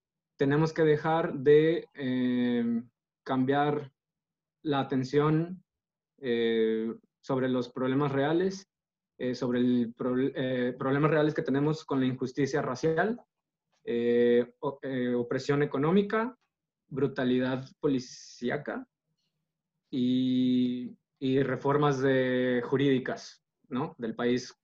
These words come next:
contra la comunidad negra. Y, y dice, "Y pues hay que actuar ahora, si no es ahora, ¿cuándo? Somos una comunidad, somos co-, la comunidad blanca y la comunidad negra no podrá hacerlo por ellos solos, tenemos que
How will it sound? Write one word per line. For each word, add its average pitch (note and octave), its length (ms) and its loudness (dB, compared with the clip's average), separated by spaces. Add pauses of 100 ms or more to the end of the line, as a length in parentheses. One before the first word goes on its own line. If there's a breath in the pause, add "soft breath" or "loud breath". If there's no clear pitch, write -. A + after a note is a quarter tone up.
(300)
contra A#2 400 -4
la G#2 480 -4
comunidad A2+ 380 0
negra. A2 360 -4 (1300)
Y, C#3+ 920 2 (640)
y D3+ 100 0
dice, D3 400 4
"Y C3+ 140 6
pues C3+ 240 2
hay D3 140 2
que - 80 0
actuar D#3+ 280 0
ahora, G3+ 380 4
si F#3+ 140 -2
no D3 100 4
es - 160 -6
ahora, C#3 300 0
¿cuándo? G3 520 4 (540)
Somos D3 380 2
una D3 200 2
comunidad, C#3+ 420 2
somos D#3 300 2
co-, D#3 180 0
la D3+ 140 2
comunidad C#3 440 0
blanca F#3 420 2
y E3+ 60 4
la C#3 140 0
comunidad C3+ 460 2
negra C#3+ 240 2
no C#3+ 140 0
podrá C#3+ 240 0
hacerlo B2+ 600 -2
por B2 120 -2
ellos B2+ 200 0
solos, F#3 240 2
tenemos C3+ 380 0
que C3+ 340 0